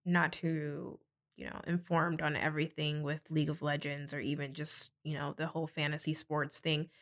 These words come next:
But how do you feel this platform can help someone, especially in the times of, you know, uncertainty and also in the middle of a pandemic? How do you feel that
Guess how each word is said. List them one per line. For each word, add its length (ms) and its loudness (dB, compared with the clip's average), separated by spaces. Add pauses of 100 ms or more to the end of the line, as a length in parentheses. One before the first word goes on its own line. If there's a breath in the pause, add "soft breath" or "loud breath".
(200)
But 120 6
how 300 12
do 100 10
you 240 8
feel 680 4 (560)
this 420 12
platform 1040 6
can 220 0
help 440 6
someone, 680 2
especially 540 8
in 80 6
the 80 6
times 840 4
of, 440 2 (380)
you 140 -2
know, 440 -4 (340)
uncertainty 960 4 (720)
and 460 0
also 280 6
in 100 6
the 80 4
middle 240 6
of 80 0
a 80 2
pandemic? 680 2
How 400 10
do 140 6
you 260 6
feel 720 2 (800)
that 300 8